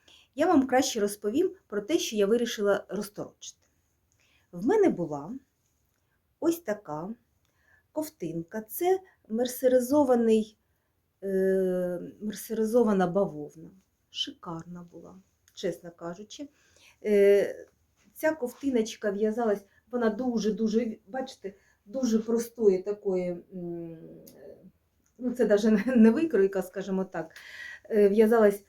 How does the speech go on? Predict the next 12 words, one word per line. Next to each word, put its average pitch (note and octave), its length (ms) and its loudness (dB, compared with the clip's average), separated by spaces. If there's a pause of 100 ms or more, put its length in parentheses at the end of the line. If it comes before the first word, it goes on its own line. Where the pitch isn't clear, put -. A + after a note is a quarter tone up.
(160)
просто A#3 340 4
такі G#3 380 -4 (180)
два G3+ 240 2
квадрати, D#4 720 0 (420)
е, G3+ 360 6 (680)
е, G#3+ 680 4 (180)
декілька G#3+ 540 0
петель G#3+ 360 2
на G3 200 4
розширення, F#4+ 800 2 (1600)
плечика, D#4 680 0 (320)
е, E3 40 -8